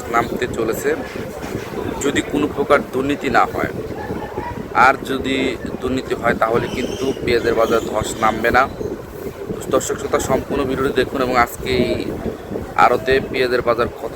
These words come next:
যাচ্ছে তা অবশ্যই সম্পর্কে জানুন। দর্শক,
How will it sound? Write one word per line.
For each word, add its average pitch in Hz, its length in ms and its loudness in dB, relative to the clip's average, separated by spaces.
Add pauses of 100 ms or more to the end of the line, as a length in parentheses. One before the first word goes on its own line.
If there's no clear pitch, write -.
যাচ্ছে 113 320 -6
তা 110 80 6
অবশ্যই 113 400 0
সম্পর্কে 110 480 -2 (240)
জানুন। 98 260 2 (2250)
দর্শক, 123 400 8